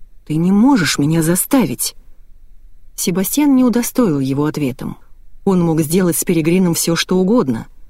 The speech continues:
Посадить под замок или вышвырнуть из дома. Лишить его средств и настроить против него всех пэров королевства.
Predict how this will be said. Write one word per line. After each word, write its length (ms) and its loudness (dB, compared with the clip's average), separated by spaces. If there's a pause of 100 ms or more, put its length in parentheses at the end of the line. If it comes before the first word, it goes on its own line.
(200)
Посадить 420 0
под 120 0
замок 520 -2 (220)
или 180 2
вышвырнуть 540 0
из 140 0
дома. 420 0 (600)
Лишить 420 0
его 160 0
средств 600 0 (460)
и 80 2
настроить 500 0
против 320 0
него 200 2
всех 460 -2
пэров 280 0
королевства. 720 -2